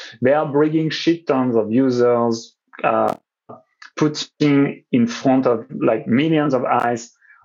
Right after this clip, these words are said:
uh, the way we can do differently things, connecting,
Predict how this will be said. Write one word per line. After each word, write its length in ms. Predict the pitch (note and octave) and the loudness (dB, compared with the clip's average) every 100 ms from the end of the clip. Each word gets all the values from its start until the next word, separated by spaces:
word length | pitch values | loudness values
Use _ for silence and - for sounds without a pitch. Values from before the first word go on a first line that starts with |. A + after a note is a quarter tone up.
| - | -6
uh, 140 | G#2+ A2+ | -2 0
the 120 | A2+ | 2
way 280 | A#2 B2+ B2+ | 2 2 2
we 160 | B2+ | 0
can 300 | A#2+ A#2+ A#2 | -2 -2 -2
do 100 | A#2 | 0
differently 720 | A#2 A2+ A2+ A#2 A2+ A#2 A2+ A2+ | -2 -2 0 0 0 0 0 0
things, 420 | - A#2+ A#2+ A#2 - - - - | -2 0 0 -2 -6 -12 -12 -4
connecting, 840 | C3+ B2+ B2 A#2+ - A#2 A#2 A#2 | -2 -2 -4 -4 0 2 2 0